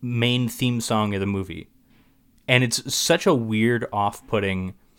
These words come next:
opening scene. It's just like, we're not wasting any time,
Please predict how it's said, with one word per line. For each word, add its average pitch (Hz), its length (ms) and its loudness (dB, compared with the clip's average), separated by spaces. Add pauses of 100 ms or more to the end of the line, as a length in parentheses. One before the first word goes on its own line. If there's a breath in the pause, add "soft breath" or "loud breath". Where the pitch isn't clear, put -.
opening 110 420 2
scene. 87 640 -6 (440)
It's 113 160 -2
just 123 140 0
like, 113 140 4
we're 127 120 4
not 160 200 4
wasting 117 420 0
any 104 220 -4
time, 110 520 -4